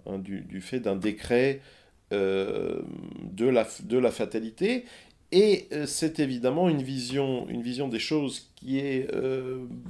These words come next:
à la fois triste, euh, mais comme tout fatalisme, aussi assez confortable, euh, parce que profondément déresponsabilisante, hein. Donc je dirais que pour des gens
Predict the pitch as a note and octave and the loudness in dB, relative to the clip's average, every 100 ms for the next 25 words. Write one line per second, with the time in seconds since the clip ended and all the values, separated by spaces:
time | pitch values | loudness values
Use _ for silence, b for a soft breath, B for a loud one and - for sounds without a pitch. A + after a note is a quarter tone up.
0 | B2+ - - - D#3+ E3 A3 G#3+ - F3 | -10 -10 -2 0 2 4 2 0 0 0
1 | A#3+ - - - B B B B B A#2+ | 0 -4 -8 -16 B B B B B 0
2 | C3+ C3 C#3 F#3 F#3+ F3+ D#3+ G3 E3+ D#3 | 2 2 4 6 6 4 2 2 2 4
3 | D#3+ A3 A#3+ F#3 D#3+ - C#3 - G3 F#3 | 2 2 -2 -2 -2 0 0 2 2 2
4 | F3+ D3+ C3 - F3+ A#3+ C3 - - _ | -2 -2 -4 0 0 2 0 -4 -8 _
5 | _ _ _ - _ _ - - - B2+ | _ _ _ -20 _ _ -20 -20 -8 -4
6 | - - C3+ - F#3+ F#3 - B2 - A2+ | -4 -2 -2 -2 0 0 0 -6 -4 -2
7 | A#2+ D3+ C3 A#2 A2+ A#2 - A2 G2 G2+ | 0 0 2 2 0 -4 -4 -4 -4 -4
8 | F2+ F2+ - - _ _ - E2 - - | -4 -6 -8 -18 _ _ -14 -14 -14 -18
9 | _ _ _ - - - - - - A2+ | _ _ _ -20 -20 -20 -20 -16 0 2
10 | G#2+ G2 A2+ C3+ C3+ C3 A#2+ D#3+ C#3 D3 | 2 0 0 2 2 0 -4 -4 -2 -2
11 | C3+ D3 C3 | 0 0 -2